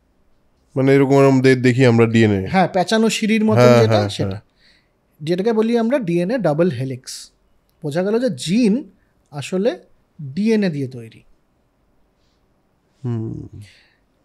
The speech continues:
Speaker 2: এটার আবিষ্কারটা হয়েছে কিন্তু অনেক পরে, মানে উনিশশো পঞ্চাশের দশকে।
Speaker 1: হুম।
Speaker 2: উনিশশো পঞ্চাশের দশকে যখন জানা গেল যে ডিএনএ-টাই হচ্ছে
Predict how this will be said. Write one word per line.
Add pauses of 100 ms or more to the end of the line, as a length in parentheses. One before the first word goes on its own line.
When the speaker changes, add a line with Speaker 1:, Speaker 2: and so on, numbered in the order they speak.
(1040)
Speaker 2:
এটার
আবিষ্কারটা
হয়েছে
কিন্তু
অনেক (100)
পরে,
মানে
উনিশশো
পঞ্চাশের (400)
দশকে। (2000)
Speaker 1:
হুম।
Speaker 2:
উনিশশো
পঞ্চাশের
দশকে (420)
যখন
জানা
গেল
যে
ডিএনএ-টাই
হচ্ছে